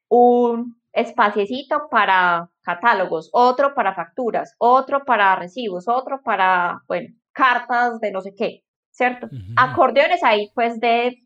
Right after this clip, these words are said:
Speaker 1: muchos tamaños y de muchos anchos, por decirlo así. Eso
Speaker 2: Ujú.
Speaker 1: depende de qué, pues, de las categorías que cada uno tiene.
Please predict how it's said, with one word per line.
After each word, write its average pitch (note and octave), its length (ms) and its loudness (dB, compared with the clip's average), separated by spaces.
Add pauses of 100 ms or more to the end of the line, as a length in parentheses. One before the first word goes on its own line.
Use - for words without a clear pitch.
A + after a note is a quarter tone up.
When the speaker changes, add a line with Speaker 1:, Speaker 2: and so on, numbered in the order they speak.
(560)
Speaker 1:
muchos B3+ 580 2
tamaños G3+ 560 0 (560)
y F#3 220 -8
de F3+ 80 -4
muchos G3+ 760 -8
anchos, A3+ 540 0
por G#3 180 -2
decirlo F#3+ 400 -2
así. A3+ 420 -2 (220)
Eso G#3+ 240 0
Speaker 2:
Ujú. A3 200 -2
Speaker 1:
depende G#3 420 0
de G3+ 180 0
qué, D#4 160 -4 (100)
pues, F#3 280 -8
de F3 360 -4 (400)
las F3 240 -2
categorías F3 560 -8
que G#3+ 120 -12
cada F3+ 320 -2
uno B3+ 200 -4 (140)
tiene. B3 480 -6